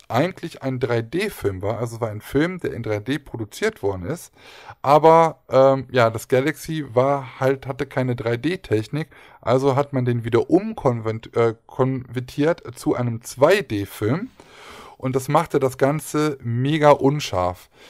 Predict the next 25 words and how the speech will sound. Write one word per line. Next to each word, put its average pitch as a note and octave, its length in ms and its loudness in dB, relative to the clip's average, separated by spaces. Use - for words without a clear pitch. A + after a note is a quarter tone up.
Das - 280 -12
Blöde D#3 320 4
war D3+ 120 6
halt D3 120 2
auch C#3+ 120 2
noch, C#3+ 100 4
dass C3 200 -4
der A2+ 120 0
Mittelpunkt C3+ 560 -2
von A#2 140 -2
dem A#2 120 -4
Film C#3 340 0
sehr B2 180 -2
weit A#2+ 200 2
oben E3 320 4
war. A2+ 180 4
Und A#2+ 140 -2
weil B2 100 2
man B2 140 2
ja A2+ 80 0
unten E3 340 -4
noch A#2+ 160 2
die A#2 160 -4
Reihen G2 380 -2
hatte, D3 280 -2